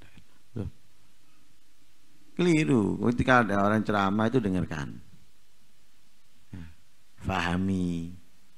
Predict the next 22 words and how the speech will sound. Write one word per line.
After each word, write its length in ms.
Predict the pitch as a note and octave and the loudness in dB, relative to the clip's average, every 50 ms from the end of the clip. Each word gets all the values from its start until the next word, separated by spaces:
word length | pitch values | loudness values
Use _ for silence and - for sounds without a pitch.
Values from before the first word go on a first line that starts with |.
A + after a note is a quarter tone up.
| - - - - - - - - - - - - - - - - - - - - - - | -16 -16 -14 -14 -14 -14 -14 -14 -14 -14 -14 -14 -14 -14 -14 -14 -14 -14 -14 -14 -4 -2
Pikir, 640 | G2 F#2+ - - G#2 G2+ G2 F#2+ F#2+ F#2 F2 F#2 F#2+ | -2 -2 0 0 0 2 4 4 4 4 2 2 4
renungi. 720 | G2 G2 G2+ G2+ G2+ G#2 G2+ G2 F#2+ F#2 F#2 F2+ F2+ F2+ - - - - - - - - - - - - | 4 6 6 6 6 6 4 4 4 2 2 0 -2 -2 -6 -10 -14 -14 -14 -14 -14 -14 -14 -14 2 4
Khutbah 320 | B2 A#2 - - A#2+ A2 | 4 4 8 8 6 8
Jumat 240 | G#2 A#2 - - E3 D3 | 8 6 6 6 6 6
juga 160 | C#3+ C3 C3 B2 C#3 | 8 8 8 8 8
gitu. 400 | D3+ D#3+ D#3 - C#3 A#2+ A#2+ A#2 - G#2 | 6 4 4 4 4 4 4 0 2 4
Jangan 220 | A2+ A2+ A#2 C3 C3+ | 6 6 8 6 6
kita 160 | C#3 C#3 C#3+ B2+ | 6 6 6 8
datang, 400 | B2 A#2+ B2 A#2+ C#3 D3 D3+ D3 - - - - - - - - - - - - - - A2 | 8 8 8 8 4 2 2 0 -4 -6 -12 -14 -14 -14 -14 -14 -14 -14 -14 -14 -8 -6 -6
"Ah, 160 | G#2+ F#2+ F#2 - - - | -4 -4 -6 -8 -8 -4
zikir, 320 | F2+ E2+ E2 - - C#2+ - - | -4 -4 -4 -4 -8 -8 -8 -8
la 80 | - - | -12 -12
ilaha 80 | - | -12
illallah." 320 | - - - - - - - - - - - - - - - - - - - - - - - - - - - - - - - - - | -12 -14 -14 -14 -12 -12 -14 -12 -12 -14 -14 -14 -14 -14 -14 -14 -14 -14 -12 -12 -12 -12 -14 -14 -14 -14 -14 -14 -14 -14 -14 -14 -10
Iki 160 | - B2 - | -10 -4 -2
aku 180 | B2+ B2 - C#3 - | -2 2 2 2 2
diijazahi 640 | - - - F#2+ - - F2 F2 E2 G2+ A2+ B2 B2 | 4 0 0 6 6 6 6 8 4 6 6 6 6
di 120 | - - F2+ | 4 2 -2
wong 400 | F2 F#2 G2 G#2+ A#2 A#2+ A#2 A#2+ | 0 2 6 8 8 8 8 6
maca 240 | A#2+ A#2+ - - C3 | 4 2 4 4 4
mari 240 | A#2+ A#2 A#2 A#2+ A#2 | 4 6 4 4 2
Ju-, 160 | - - | -2 -4